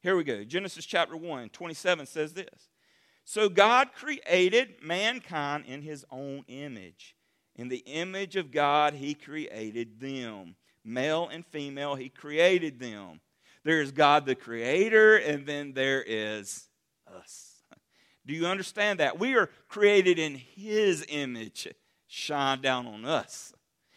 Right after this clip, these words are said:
And in Ge-, uh, Genesis chapter, uh, excuse me, Genesis chapter one, verse thirty-one, it says this. God saw all that he had made, and it was very good.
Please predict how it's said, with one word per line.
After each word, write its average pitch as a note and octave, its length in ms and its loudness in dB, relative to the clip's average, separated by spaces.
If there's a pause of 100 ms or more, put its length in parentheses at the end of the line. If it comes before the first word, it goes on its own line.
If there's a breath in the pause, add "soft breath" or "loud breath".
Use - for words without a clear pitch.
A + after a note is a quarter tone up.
(360 soft breath)
And F#3 220 -2 (140)
in F3+ 140 -6
Ge-, - 120 -6 (320)
uh, D#3 100 -2
Genesis F3 360 -4
chapter, D3+ 280 -6 (520)
uh, - 40 -14 (320)
excuse C3+ 320 -10
me, C3+ 120 -12
Genesis C#3 360 -14
chapter C3 260 -4
one, C#3 200 -14
verse C3 240 -12 (220)
thirty-one, G#3 360 -6
it F#3 120 -8
says G#3 240 -6
this. - 320 -16 (340 soft breath)
God F#3+ 320 6
saw G#3+ 380 6
all F#3+ 240 4
that G3+ 120 -2
he G3+ 220 0
had F3 160 2
made, G#3+ 320 4
and G3+ 100 -6
it G#3 140 -2
was F#3 300 -8 (440)
very A2+ 540 -2
good. F#3+ 640 4